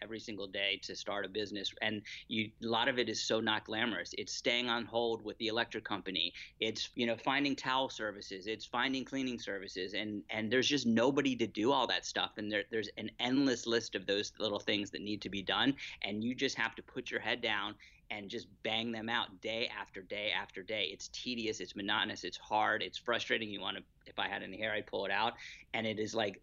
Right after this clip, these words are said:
the, you cut your teeth in those days. It's just, there's no one to staff it out to.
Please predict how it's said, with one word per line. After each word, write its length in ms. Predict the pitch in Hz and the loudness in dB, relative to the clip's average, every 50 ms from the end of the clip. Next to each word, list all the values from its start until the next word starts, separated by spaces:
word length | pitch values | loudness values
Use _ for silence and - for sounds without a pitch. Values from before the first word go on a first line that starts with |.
| 117 98 | -2 0
the, 140 | 117 117 - | 0 2 2
you 260 | 127 117 117 113 117 | -2 -6 -6 -6 -6
cut 280 | 120 - - 135 131 - | -4 -2 -2 -2 0 2
your 120 | 143 120 | 2 0
teeth 280 | 113 - - 135 135 - - | 2 2 2 2 2 0 -2
in 100 | 107 101 | -4 -4
those 220 | 101 98 98 95 - | -2 -2 -4 -2 0
days. 360 | 104 110 120 123 113 101 98 | 2 2 4 2 2 0 -2
It's 200 | 90 - - - | -6 -8 -8 -4
just, 260 | - 110 104 - - - - | -2 -2 -2 -2 -4 -4 -2
there's 180 | 117 117 104 | -2 0 0
no 200 | 107 113 120 127 | 0 2 2 2
one 240 | 127 127 135 143 143 | 2 2 2 2 2
to 120 | 131 123 | 2 0
staff 340 | 107 - - 117 113 113 - | 0 0 2 2 2 0 0
it 60 | 110 | 0
out 220 | 107 107 120 113 - | 0 0 0 0 -2
to. 200 | - 85 80 | -6 -8 -8